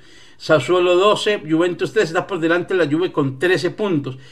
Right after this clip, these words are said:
Muy irregular el campeonato italiano, muy irregular. La verdad, que estén por encima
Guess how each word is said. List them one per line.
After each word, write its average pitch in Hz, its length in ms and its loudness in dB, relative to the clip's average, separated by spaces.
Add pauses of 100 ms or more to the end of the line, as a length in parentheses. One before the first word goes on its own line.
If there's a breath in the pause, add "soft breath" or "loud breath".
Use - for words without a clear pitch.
(200 soft breath)
Muy 220 480 2
irregular 151 640 0
el 170 140 -4
campeonato 139 400 -4
italiano, 127 420 -4
muy 180 380 2
irregular. 151 680 -4
La 127 80 -2
verdad, 135 460 0 (400 loud breath)
que 156 100 -2
estén 180 280 0
por 226 120 2
encima 190 680 -2